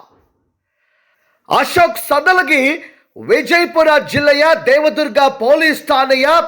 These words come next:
ಪಿ ಐ. ತಮ್ಮದೇ ಇಲಾಖೆಯ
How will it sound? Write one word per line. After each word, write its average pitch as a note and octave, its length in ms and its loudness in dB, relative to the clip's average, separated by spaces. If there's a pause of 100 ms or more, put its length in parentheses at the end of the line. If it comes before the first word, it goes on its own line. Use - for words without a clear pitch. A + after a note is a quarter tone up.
ಪಿ D4 140 -2 (560)
ಐ. A2+ 80 -10 (1500)
ತಮ್ಮದೇ E4 540 2
ಇಲಾಖೆಯ E4 500 0